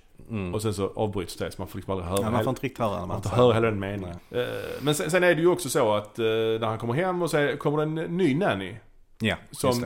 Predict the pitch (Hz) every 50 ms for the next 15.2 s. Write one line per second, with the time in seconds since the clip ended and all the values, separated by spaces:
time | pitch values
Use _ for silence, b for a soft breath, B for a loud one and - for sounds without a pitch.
0 | - 147 143 - 135 135 143 135 135 135 147 123 117 127 117 104 104 - 131 127
1 | 123 113 123 117 113 113 123 123 120 120 143 131 110 101 104 113 107 123 117 107
2 | 104 110 107 107 107 107 107 107 107 107 107 110 110 110 110 101 101 - - -
3 | - - - - 127 123 123 120 113 117 113 113 120 120 107 - 101 113 - b
4 | b b b b - 113 110 113 123 120 110 - 139 107 101 98 95 92 - 107
5 | 98 98 98 - 147 120 - - - 95 90 90 - - - 92 90 87 90 85
6 | 85 98 - - - 101 90 87 87 82 82 80 - - - - - _ - 131
7 | 110 90 90 92 107 104 101 110 104 107 101 101 98 95 113 98 127 - 147 147
8 | 127 110 113 104 95 - 110 104 104 107 110 98 98 - - 113 113 107 92 -
9 | 110 95 92 92 - 98 90 - - - 120 107 101 95 110 113 98 95 92 90
10 | 87 90 90 85 90 90 92 90 90 87 87 - - 95 92 87 87 85 87 85
11 | - - 175 202 - - - - B B B B 123 110 107 127 B B B B
12 | - 110 107 101 - - - 110 87 101 101 98 92 92 92 95 92 92 90 95
13 | 95 - - 104 - - 98 95 92 92 90 85 87 82 92 82 - 85 85 85
14 | 87 87 85 - - 87 - 92 87 82 82 85 - - - - - - - -
15 | - - -